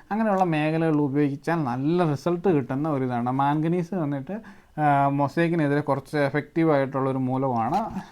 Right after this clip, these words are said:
അപ്പം, ആ, ഇതിനകത്ത് വന്നിരിക്കുന്ന ഇൻഗ്രീഡിയൻറ്റ് നോക്കി അയൺ ടു പോയിന്റ് സിക്സ് പെർസെൻറ്റേജ് ഉണ്ട്, ആ, മാംഗനീസ് ഫോർ പോയിന്റ് ടു, ആ, സിങ്ക് സെവൻ പോയിന്റ് സിക്സ്, ബോറോൺ, ആ, സീറോ പോയിന്റ് സിക്സ് ഉള്ളൂ, മൊളിബീനിയം സീറോ പോയിന്റ് ഫൈവ്,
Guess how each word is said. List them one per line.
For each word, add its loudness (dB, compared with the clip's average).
അപ്പം, -2
ആ, 8
ഇതിനകത്ത് 4
വന്നിരിക്കുന്ന 0
ഇൻഗ്രീഡിയൻറ്റ് 4
നോക്കി 0
അയൺ 4
ടു 2
പോയിന്റ് 0
സിക്സ് -6
പെർസെൻറ്റേജ് -2
ഉണ്ട്, -2
ആ, 4
മാംഗനീസ് 4
ഫോർ 0
പോയിന്റ് -2
ടു, 0
ആ, 2
സിങ്ക് 0
സെവൻ 0
പോയിന്റ് 2
സിക്സ്, -4
ബോറോൺ, -2
ആ, 0
സീറോ 2
പോയിന്റ് 0
സിക്സ് -8
ഉള്ളൂ, -2
മൊളിബീനിയം 0
സീറോ 0
പോയിന്റ് -2
ഫൈവ്, -2